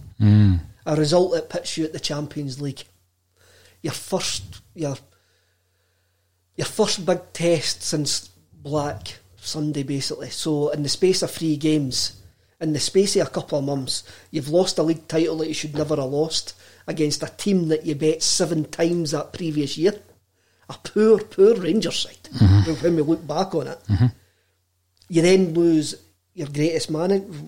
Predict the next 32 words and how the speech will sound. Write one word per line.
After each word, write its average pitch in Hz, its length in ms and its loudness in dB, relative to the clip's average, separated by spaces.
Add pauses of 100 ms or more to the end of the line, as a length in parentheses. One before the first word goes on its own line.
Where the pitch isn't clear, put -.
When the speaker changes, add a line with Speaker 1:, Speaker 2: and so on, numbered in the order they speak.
(120)
Speaker 2:
your 165 140 -6
second 175 500 -2
ever 151 180 0
greatest 156 380 -2
manager 160 360 0
in 165 120 -2
some 175 200 -2
people's 190 360 -4
eyes. 185 460 -2 (440)
We 160 120 2
won 156 460 2
the 160 100 0
worst - 280 -2
Scottish 170 400 2
Cup - 180 -6
final 165 420 0
that 151 80 -2
I've 143 160 -6
ever 156 120 -4
seen 151 220 -2
in 147 60 -2
my 139 100 -4
life, 165 340 -4 (540)
which - 260 -4
was 147 220 -2
a, 143 160 -4
a, 156 380 -8
a 143 40 -6
really, 156 320 2
really 147 200 0
grey 147 320 -2
day. 156 300 -2